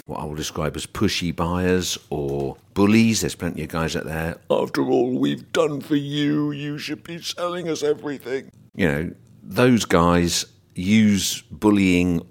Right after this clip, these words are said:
or pushiness or that long silence for you to go, "Oh, all right, I'll do a couple of loads," just because you feel guilty. In all reality, no one needs to do that. If the timing's wrong and you think it's wrong, you should be strong enough to say, "No, I'm not doing it right now, thanks.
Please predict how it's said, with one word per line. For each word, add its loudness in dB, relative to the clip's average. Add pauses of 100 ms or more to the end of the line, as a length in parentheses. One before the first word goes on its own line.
or 2
pushiness -2
or -4
that -6
long 2
silence -2 (120)
for -14
you -2
to -8
go, -6 (360)
"Oh, 2
all 2
right, 0
I'll -6
do -4
a -4
couple -8
of -8
loads," -4
just -4
because -6
you -4
feel -6
guilty. -4 (120)
In -2
all 2
reality, -2
no 0
one -2
needs -8
to -8
do -6
that. -6
If -16
the -10
timing's -2
wrong -2
and -10
you -6
think -6
it's -12
wrong, -8
you -10
should -12
be -8
strong -4
enough -10
to -8
say, -8
"No, -8
I'm -10
not -10
doing -10
it -12
right -12
now, -12
thanks. -12